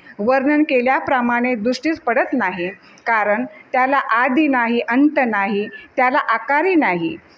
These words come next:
त्याची मुले मात्र मोठी विलक्षण माजून राहिलेली आहेत. असा हा विचित्र अश्वस्थ रूप वृक्ष, ह्याला तीक्ष्ण वैराग्य रूप छत्राने तोडून टाकावा व नंतर ज्या ठिकाणी गेले असता पुनरावृत्ती नाही असले ब्रह्मपद शोधावे.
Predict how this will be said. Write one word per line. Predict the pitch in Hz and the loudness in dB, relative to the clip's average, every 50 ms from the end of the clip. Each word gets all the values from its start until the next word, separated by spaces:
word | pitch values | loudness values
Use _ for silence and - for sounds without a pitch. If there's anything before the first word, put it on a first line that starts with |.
| _ - | _ -2
त्याची | 247 240 240 240 - 403 427 | 0 0 0 0 0 0 2
मुले | 392 359 339 294 285 285 | 2 2 2 2 2 2
मात्र | 269 269 254 247 247 - 254 247 | 2 0 0 0 0 0 0 0
मोठी | 247 247 247 254 - - 262 | 2 2 0 0 0 0 0
विलक्षण | 226 240 233 247 277 285 - - 311 302 | 0 0 0 0 0 0 0 0 2 2
माजून | 277 254 240 220 214 214 240 269 269 | 2 2 2 0 0 0 0 0 2
राहिलेली | 240 208 190 190 202 240 302 320 320 | 2 2 0 0 0 0 2 2 2
आहेत. | 233 190 190 175 185 180 - - - - - - - - | 2 0 0 -2 -4 -6 -8 -20 -20 -18 -18 -10 -4 -2
असा | 254 254 - 359 359 | -2 -2 0 0 0
हा | 349 330 349 339 | 2 2 2 2
विचित्र | 320 294 285 277 - 320 311 320 320 285 | 2 2 0 0 0 -2 0 0 -2 -2
अश्वस्थ | - 302 254 - - - 294 320 330 320 320 311 | 0 -2 -4 -4 -2 0 0 0 0 -2 0 0
रूप | 277 262 262 262 262 254 | 0 2 2 0 -2 0
वृक्ष, | 240 262 254 - - 247 214 220 226 226 - - - - 349 277 208 | -2 -2 -2 -2 -2 0 0 0 -2 -4 -8 -18 -20 -18 -14 -8 -2
ह्याला | 214 226 240 240 240 240 | 0 0 0 2 0 0
तीक्ष्ण | 240 240 294 320 302 - 339 320 | 0 0 0 0 2 4 2 4
वैराग्य | 320 294 247 226 226 226 247 285 311 269 339 339 320 | 4 4 4 4 4 4 2 2 2 2 0 0 2
रूप | 302 277 - - | 0 0 -2 0
छत्राने | 233 208 214 - 254 277 294 302 311 302 | -2 -2 -2 0 0 2 4 4 4 2
तोडून | 302 247 214 214 220 320 330 311 | 2 0 0 2 4 4 4 4
टाकावा | 247 185 - - 185 175 175 185 180 185 233 - - - - - - - | 2 0 -2 -2 -2 -2 0 -2 -2 -4 -6 -12 -20 -20 -20 -16 -6 0
व | 247 262 | 2 4
नंतर | 262 269 277 277 285 302 302 359 370 | 4 4 4 4 4 4 4 2 2
ज्या | 311 311 339 311 | 2 2 2 2
ठिकाणी | 320 320 285 - 285 269 262 262 262 | 2 0 0 0 0 0 2 2 2
गेले | 240 240 247 247 240 233 240 - 226 | 2 2 2 2 4 2 0 0 0
असता | 214 - - - 240 214 202 202 - - - - - - - | -4 -4 -4 -2 -2 -2 -2 -4 -8 -14 -20 -20 -20 -10 -2
पुनरावृत्ती | 247 269 277 285 294 339 381 392 392 330 320 - - 302 277 | 2 2 4 4 4 4 4 2 2 2 0 -2 0 0 0
नाही | 269 254 247 233 226 226 226 - - 233 | 2 2 2 2 0 0 -2 -2 0 -2
असले | 247 240 - 254 294 294 | -2 -2 0 0 0 0
ब्रह्मपद | 294 285 240 233 233 254 294 311 311 359 359 | 0 0 2 2 4 4 2 2 2 0 -2
शोधावे. | - - 240 190 175 185 175 175 175 175 175 | 0 0 -2 0 0 0 -2 -2 -2 -4 -8